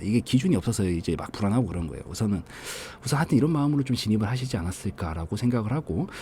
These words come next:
더해서 이걸 끝까지 잘 버텨가지고 상한가를 드신 분들은 축하드립니다. 네, 축하드리고, 어, 어쨌든 이런 마음으로 이제 필록스를 매매를 했을 것 같은데, 어쨌든 결과론적으로는 굉장히 그림이 좋아졌어요. 우선 거래량 자체는 역대 최대치 거래량이죠.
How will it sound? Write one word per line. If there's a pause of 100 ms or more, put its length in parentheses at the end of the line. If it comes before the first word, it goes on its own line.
(120)
더해서
이걸
끝까지
잘
버텨가지고
상한가를
드신
분들은
축하드립니다. (120)
네,
축하드리고, (760)
어,
어쨌든
이런
마음으로
이제
필록스를
매매를
했을
것
같은데,
어쨌든
결과론적으로는
굉장히
그림이
좋아졌어요.
우선
거래량
자체는
역대
최대치
거래량이죠.